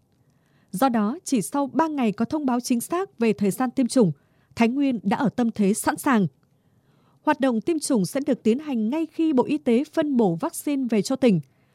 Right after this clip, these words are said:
Vaccine về đến đâu sẽ tiêm ngay đến đó, phấn đấu kết thúc đợt tiêm sớm nhất có thể, tùy thuộc vào số vaccine được phân bổ. Dự kiến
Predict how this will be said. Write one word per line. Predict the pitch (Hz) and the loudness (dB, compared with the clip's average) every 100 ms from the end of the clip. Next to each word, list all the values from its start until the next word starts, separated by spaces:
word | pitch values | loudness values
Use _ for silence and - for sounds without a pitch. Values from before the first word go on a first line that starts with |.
| _ | _
Vaccine | 196 311 - 277 254 | -2 -2 0 -2 0
về | 226 | 0
đến | 196 185 | 0 0
đâu | 226 247 233 - | 2 2 2 -2
sẽ | - - 214 311 | -8 -4 -4 -4
tiêm | 302 254 | -2 -2
ngay | 254 | 0
đến | 214 208 | 0 2
đó, | 202 196 320 _ _ _ | 4 2 0 _ _ _
phấn | - 285 | 2 4
đấu | 240 240 | 4 2
kết | - 370 | 0 -2
thúc | 370 392 | -2 0
đợt | 247 220 | 0 0
tiêm | - 302 | -2 -6
sớm | - 233 254 | 0 0 2
nhất | 370 | 0
có | - | 0
thể, | 294 285 202 151 _ _ _ - _ | -2 2 0 0 _ _ _ -20 _
tùy | 285 | 0
thuộc | 247 262 233 | 2 0 0
vào | 185 240 214 | -2 -2 0
số | 196 220 214 | 0 0 0
vaccine | 359 - 294 277 | -2 -4 -4 0
được | 220 - | 0 0
phân | 254 | 2
bổ. | 240 190 - _ _ _ _ _ _ | 4 4 2 _ _ _ _ _ _
Dự | 202 285 | -2 0
kiến | 254 262 | 0 0